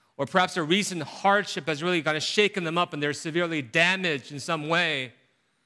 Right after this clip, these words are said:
Well, that's when we as a church need to become more like a hospital, because a hospital, as you know, is a place where people go to receive physical healing. And a missional church is called to be a place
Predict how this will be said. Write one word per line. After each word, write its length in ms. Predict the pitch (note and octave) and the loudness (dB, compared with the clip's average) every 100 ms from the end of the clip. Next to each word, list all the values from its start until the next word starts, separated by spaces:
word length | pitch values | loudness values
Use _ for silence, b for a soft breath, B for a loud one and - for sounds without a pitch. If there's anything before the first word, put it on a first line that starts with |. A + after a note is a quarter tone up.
| _ _ | _ _
Well, 380 | E3+ F3 F3 - _ _ _ _ _ | 0 2 2 -4 _ _ _ _ _
that's 360 | E3+ A#3+ C4 - | 6 6 6 4
when 180 | A#3 F#3+ | 4 6
we 180 | G#3+ | 6
as 140 | A3+ G#3+ | 6 4
a 60 | |
church 720 | F3+ - F#3+ F#3+ E3+ - - - _ _ _ _ _ _ _ D#3 | 0 0 2 0 -2 -4 -6 -12 _ _ _ _ _ _ _ 2
need 240 | G3 G#3 | 2 2
to 100 | G#3 | 0
become 480 | G#3 - G3 F#3+ F#3 | -2 0 2 2 2
more 240 | E3 F3 | 0 2
like 300 | E3 D#3+ D3+ | 2 0 0
a 100 | E3+ | -2
hospital, 840 | D3+ F#3+ G#3 G3 - D#3+ B2+ A#2+ A#2 _ _ _ - | 2 4 4 2 -4 -2 -2 -4 -12 _ _ _ -8
because 260 | D3+ F3 E3+ | -2 0 2
a 60 | |
hospital, 720 | D#3+ G#3+ A3+ A3+ - G#3 F#3+ | 2 4 4 2 -2 0 2
as 180 | F3+ F3 | 2 0
you 60 | E3+ | -2
know, 260 | F3 F3 | 0 0
is 100 | D#3+ | -2
a 60 | D#3 | -4
place 300 | F3 E3+ - | -4 -4 -4
where 80 | D3+ | -4
people 260 | E3+ D#3+ | -4 -4
go 240 | C#3+ D#3+ D#3+ | -4 -2 -2
to 120 | D#3 | -6
receive 340 | C#3+ E3 D3+ | -6 -4 -6
physical 600 | - D3+ D3+ - D3 C#3 b b | -6 -10 -8 -4 -2 -4 b b
healing. 600 | _ - G#3+ G3+ C3 A2+ G#2+ _ _ _ _ _ _ _ _ _ _ | _ -2 2 2 0 -8 -16 _ _ _ _ _ _ _ _ _ _
And 100 | D3 | -2
a 60 | D3+ | 4
missional 420 | A3 A3+ A#3+ G3 | 4 4 2 0
church 640 | - D4 C4 F#3 F#3 - - | 4 4 6 4 -2 -6 -8
is 140 | D#3 | -8
called 280 | - G3+ G#3 | -2 2 2
to 40 | F#3 | 2
be 80 | F3+ | 0
a 80 | |
place 560 | - G#3 G#3 G3 - | 0 0 2 0 -4